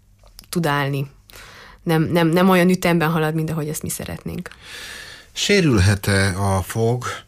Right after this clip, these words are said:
Speaker 2: a készülék hordási ideje alatt, vagy a levétel során?
Speaker 1: Olyan esetekben sérül, amikor a szájhigiénia nem megfelelő, és akkor a,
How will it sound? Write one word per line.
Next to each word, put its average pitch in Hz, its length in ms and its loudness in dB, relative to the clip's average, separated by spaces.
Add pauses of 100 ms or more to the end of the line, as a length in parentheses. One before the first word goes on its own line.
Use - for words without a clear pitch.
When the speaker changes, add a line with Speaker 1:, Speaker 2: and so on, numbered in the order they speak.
(140)
Speaker 2:
a 98 380 -2
készülék 95 580 0
hordási 98 560 0
ideje 101 280 2
alatt, 101 480 -2
vagy 92 280 0 (580)
a 92 280 -2 (160)
levétel 87 580 0
során? 76 500 -6 (540)
Speaker 1:
Olyan 233 240 4
esetekben 202 540 0
sérül, 202 560 2
amikor 175 640 0 (160)
a 160 480 -4
szájhigiénia 170 720 0
nem 165 180 0
megfelelő, 196 500 -2
és 180 180 -2
akkor - 260 -10
a, - 180 -10